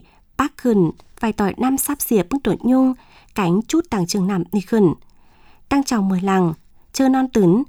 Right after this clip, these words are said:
tinh mê xí côn của hân rào nỉ cỏ mi bưng vì hền ó,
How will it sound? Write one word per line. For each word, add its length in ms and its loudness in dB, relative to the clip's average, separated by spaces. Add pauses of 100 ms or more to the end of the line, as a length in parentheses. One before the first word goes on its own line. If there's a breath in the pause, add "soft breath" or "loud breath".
(260 soft breath)
tinh 220 4
mê 140 2
xí 240 0
côn 240 -2
của 100 -4
hân 180 -4
rào 200 -4
nỉ 240 2
cỏ 220 -4
mi 240 -2
bưng 160 -2
vì 120 -2
hền 260 0
ó, 240 -2